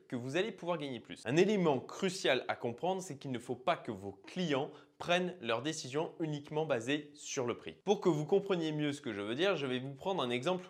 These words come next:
concret. Un web designer. Des web designers, il y en a des tas sur le marché. Et effectivement, la manière classique de se développer, ça va être par le bouche à oreille, en collectant les cinq étoiles au maximum sur Malte ou autre plateforme de freelancing. Et ça, c'est effectivement ce que tout le monde fait déjà.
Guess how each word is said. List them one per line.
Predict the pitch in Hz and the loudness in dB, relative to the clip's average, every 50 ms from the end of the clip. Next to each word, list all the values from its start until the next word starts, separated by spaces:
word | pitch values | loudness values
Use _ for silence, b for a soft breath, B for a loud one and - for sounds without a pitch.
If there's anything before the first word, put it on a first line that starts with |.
| - - | -14 -8
concret. | - 127 113 - - - - - - - _ _ - | -4 -4 -4 -4 -2 -4 -6 -6 -6 -14 _ _ 2
Un | 165 185 233 220 - - - | 4 4 6 4 2 -2 -6
web | 131 123 127 156 185 175 | -2 4 6 6 6 6
designer. | 151 156 147 151 123 110 101 95 92 90 | 4 2 2 2 2 2 2 0 0 2
Des | 113 | 4
web | 131 165 208 202 | 6 6 6 4
designers, | 175 156 143 131 127 165 202 180 | 4 2 2 2 4 4 2 2
il | 143 | 4
y | 131 | 2
en | 127 131 | 2 4
a | 160 175 | 4 4
des | 156 139 139 | 4 2 2
tas | 139 - - - 156 120 113 | 0 -2 2 4 6 6 4
sur | - - - 98 | 4 -2 -6 -6
le | 92 | -4
marché. | 92 90 87 - - 92 85 - B B B B B B B | -4 -4 -4 -4 -6 -6 -6 -8 B B B B B B B
Et | 110 123 | 0 2
effectivement, | 120 165 156 156 - 208 233 262 | 2 2 -2 -2 0 2 4 4
la | 220 170 139 | 6 6 6
manière | 127 127 131 131 127 - - | 4 4 4 2 2 0 0
classique | - 160 170 170 160 - - 190 165 135 | 0 4 4 4 4 2 0 -4 -2 -2
de | 123 120 | -4 -2
se | |
développer, | 113 120 117 107 113 110 - 185 - | 2 2 2 2 2 -2 0 -2 -2
ça | 185 - 127 | -2 0 -2
va | 110 | -2
être | 104 - - | -2 -2 -2
par | 110 101 | 0 0
le | 104 101 | 0 -2
bouche | 101 104 - - | -4 -6 -8 -4
à | 123 117 | -2 0
oreille, | 117 139 175 190 196 196 202 - | 2 6 6 6 6 4 2 0
en | - 143 | -4 -4
collectant | 139 - 156 147 147 143 143 - 165 151 147 | -2 0 0 0 0 -2 -2 0 0 0 2
les | 135 117 110 | 2 0 0
cinq | - - 165 147 139 - | -2 -2 -4 -4 -2 -2
étoiles | 139 135 - - 147 139 139 135 120 | -4 -4 -2 2 4 6 6 4 4
au | 104 98 110 | 2 -2 -2
maximum | 113 110 110 - - 120 120 120 110 95 - - - | -2 -2 -4 -4 -6 -4 -2 -2 -2 -4 -6 -12 -16
sur | - - - - 123 107 110 | -18 -12 -6 -2 -2 -2 0
Malte | 127 170 214 240 202 - - 117 - - - - - | 2 2 2 0 0 -2 -2 -2 -2 -2 -6 -8 -6
ou | 135 131 - - | -4 -4 -2 -2
autre | 127 127 123 - - 107 | -2 -2 -2 -4 -8 -6
plateforme | - 113 104 - - 120 110 107 | -4 -4 -4 -4 -4 -6 -6 -6
de | 98 92 | -6 -8
freelancing. | - - - 101 101 101 98 - 165 185 208 190 139 107 - - B B B B B B B B | -10 -10 -12 -10 -10 -10 -8 -6 -6 -4 -2 -2 -2 -2 -4 -6 B B B B B B B B
Et | B 123 | B 0
ça, | 123 - 226 220 | 4 4 4 4
c'est | 220 - 156 143 | 4 2 2 2
effectivement | 139 139 - 127 - - 156 190 226 | 2 2 0 -6 -6 -4 -2 -2 -2
ce | 220 - | -2 -2
que | - 175 196 226 | 0 0 0 0
tout | - - - - 214 214 | 0 -4 -8 -2 0 2
le | 202 196 | 2 4
monde | 185 196 214 226 214 | 6 6 6 4 2
fait | - - - - 175 180 - - | -2 2 4 4 4 4 2 -4
déjà. | 123 120 117 107 104 - - | -4 -4 -2 0 -2 -2 -4